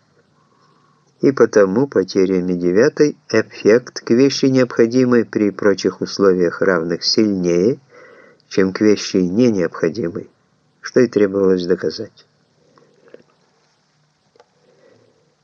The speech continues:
Теорема двенадцатая. Аффект к вещи, которая, как мы знаем, не существует в настоящее время –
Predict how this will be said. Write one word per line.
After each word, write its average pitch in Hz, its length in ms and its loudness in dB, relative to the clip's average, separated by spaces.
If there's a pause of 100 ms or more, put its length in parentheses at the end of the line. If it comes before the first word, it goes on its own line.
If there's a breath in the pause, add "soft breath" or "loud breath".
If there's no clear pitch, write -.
(1600)
Теорема 147 480 2
двенадцатая. 160 920 -2
Аффект 160 720 -2
к - 60 -6
вещи, 131 460 0
которая, 127 600 2
как - 240 0
мы 110 140 0
знаем, 110 480 0
не 123 160 2
существует 113 920 0
в 101 80 -4
настоящее 98 720 0
время – 123 400 -2